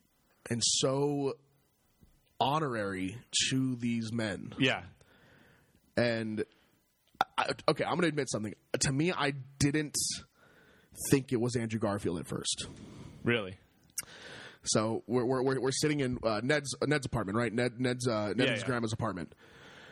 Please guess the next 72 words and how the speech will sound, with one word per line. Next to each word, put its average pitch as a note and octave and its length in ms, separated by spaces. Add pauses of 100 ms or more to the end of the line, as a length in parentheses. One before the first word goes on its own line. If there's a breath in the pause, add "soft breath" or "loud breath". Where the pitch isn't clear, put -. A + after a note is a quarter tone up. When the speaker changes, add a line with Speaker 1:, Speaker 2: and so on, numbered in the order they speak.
(720 loud breath)
Speaker 1:
And C3 80
he B2 80
opens C3+ 300
it C3+ 60
up. C3+ 120
He's B2+ 140
like, A#2+ 140 (100)
"We E3+ 80
need A3 80
to G#3 100
find F#3+ 240
Peter," F3 300
right? C3+ 240
So C#3 100
he B2+ 80
opens C#3 300
it A#2+ 80
up, B2+ 260
and A#2 100
it's - 120
like, A#2 200
you A3+ 60
see - 300
him, E3 120
and A#2+ 100
Speaker 2:
I C#3+ 80
Speaker 1:
you're - 100
Speaker 2:
saw G#3 120
Speaker 1:
like, A3 80
Speaker 2:
the G#3+ 100
eyes, B2+ 340
and B2+ 100
I A2 60
knew B2 220
immediately. G#2 580 (120)
Speaker 1:
That F3 260
to G3+ 100
me, G#3+ 100
it E3 140
didn't. F3+ 220
I E3 100
think D3 180
Speaker 2:
It - 40
Speaker 1:
I - 20
Speaker 2:
was F3+ 60
Speaker 1:
was C#3+ 100
Speaker 2:
the A#2+ 60
Speaker 1:
just, B2+ 100
Speaker 2:
eyes. B2 140
Speaker 1:
I F3 40
think F#3 160
I F3 40
was D#3+ 100
just D3 160
in A#2+ 80
shock, - 440
Speaker 2:
Yeah. B2 120
Speaker 1:
right? C3+ 220 (580 loud breath)
What C#3 280
got C3+ 260
to F#3 80
me F3 100
after C#3 340
thinking E3+ 320
about A2+ 300
it A2 200
is B2+ 140
that B2 160
that's, B2+ 220 (120)
uh, B2 120
the C3 120
iconic C#3 640